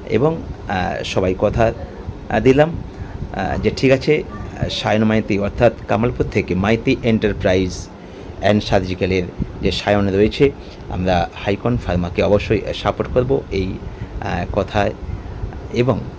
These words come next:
তার সঙ্গে সবাই মিলে একসাথে হইচই খাওয়া দাওয়া গেট টুগেদার পার্টিতে সবাই মিলে আনন্দ করল। আজ ঘাটাল সাঁচপাতি, আহ, রেস্টুরেন্টে কিন্তু আজকে হাইকন ফার্মাসিউটিক্যালের গেট টুগেদার পার্টির আয়োজন করেছিলেন, আহ, মাইতি এন্টারপ্রাইজ অ্যান্ড সার্জিক্যাল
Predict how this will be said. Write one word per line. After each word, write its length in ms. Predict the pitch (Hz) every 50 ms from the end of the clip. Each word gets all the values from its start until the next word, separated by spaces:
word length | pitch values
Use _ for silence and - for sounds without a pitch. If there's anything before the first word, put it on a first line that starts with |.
| - - - - - - -
তার 120 | 113 120
সঙ্গে 420 | 120 - - 135 139 143 151 156 156 - - - - - - -
সবাই 280 | - - 107 104 101
মিলে 200 | 101 104 101 104
একসাথে 460 | 110 - - - - 120 - - - - - - - -
হইচই 380 | 110 113 110 98 - 135 139 131
খাওয়া 240 | - - 98 92 92
দাওয়া 260 | 92 92 92 95 98 98 - 104 101
গেট 100 | 113 110 - -
টুগেদার 260 | 113 113 101 101 95 92
পার্টিতে 380 | 92 87 90 87 85 92 90 87 -
সবাই 300 | - - 131 123 135 139
মিলে 260 | 139 123 104 98 92 87 - 85 - - -
আনন্দ 280 | - 92 90 85 85
করল। 180 | 82 - 87 85 -
আজ 140 | - 123 120 98 - - - - - -
ঘাটাল 300 | 113 113 113 143 143 143 131 - - - - - - - - - - - - -
সাঁচপাতি, 440 | 143 151 - - 135 131 - -
আহ, 560 | - - - - - - - - - - 113 107
রেস্টুরেন্টে 420 | 104 104 - - 123 117 120 123
কিন্তু 240 | 123 117 110 - 110
আজকে 260 | 101 95 95 147 180 - - - - - - - -
হাইকন 280 | - 120 135 - 170 170
ফার্মাসিউটিক্যালের 720 | 151 - 117 113 113 104 - - 95 101 98 101 101 104 101 101 - -
গেট 100 | 117 117 - -
টুগেদার 220 | 113 107 107 107 -
পার্টির 220 | - 107 107 104 104
আয়োজন 220 | 98 95 107 107 104
করেছিলেন, 320 | 110 107 - - 131 135
আহ, 600 | 139 - - - - - - - - 98 95 95
মাইতি 300 | 101 110 113 - - 135 -
এন্টারপ্রাইজ 500 | 127 117 107 110 104 - 120 117 117 127 - - -
অ্যান্ড 180 | - 101 101 98
সার্জিক্যাল 440 | - - 98 98 95 95 - 139